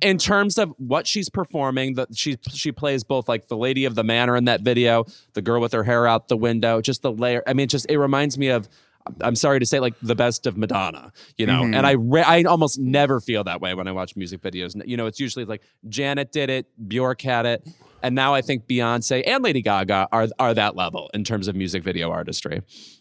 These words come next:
Speaker 2: Yeah, my big, my biggest regret is that as much as I feel like the throne is basically ready for Dua and Doja Cat, um, Doja Cat's the more interesting one to me, but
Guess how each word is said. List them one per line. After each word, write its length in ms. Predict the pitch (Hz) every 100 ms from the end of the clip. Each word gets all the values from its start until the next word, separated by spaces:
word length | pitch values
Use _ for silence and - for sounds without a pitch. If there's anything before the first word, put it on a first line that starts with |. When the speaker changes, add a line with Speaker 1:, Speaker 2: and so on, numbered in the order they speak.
| _ 123
Speaker 2:
Yeah, 360 | 127 117 92 87 -
my 280 | 120 123 127
big, 320 | 113 92 127 -
my 160 | 123
biggest 360 | 117 104 135 123
regret 380 | 127 107 101 -
is 220 | 104 87
that 340 | 85 90 85 - _ _ _ _ _ -
as 120 | 107
much 160 | 120 123
as 80 | 123
I 60 |
feel 160 | 120 117
like 180 | 101 87
the 160 | 101 110
throne 460 | - 98 117 143
is 100 | 139
basically 360 | 98 107 - 107
ready 340 | 80 85 78 76
for 220 | 85 82
Dua 460 | 78 85 78 78 -
and 240 | 78 78
Doja 300 | 78 78 90
Cat, 300 | 101 90 - _ _ _ _ _
um, 380 | 92 90 85 85
Doja 240 | 104 110 113
Cat's 220 | 104 -
the 100 | 82
more 180 | 82 -
interesting 440 | 82 92 - 104 98
one 180 | 107
to 60 | 110
me, 340 | 117 120 135 - -
but 600 | 80 107 98 - -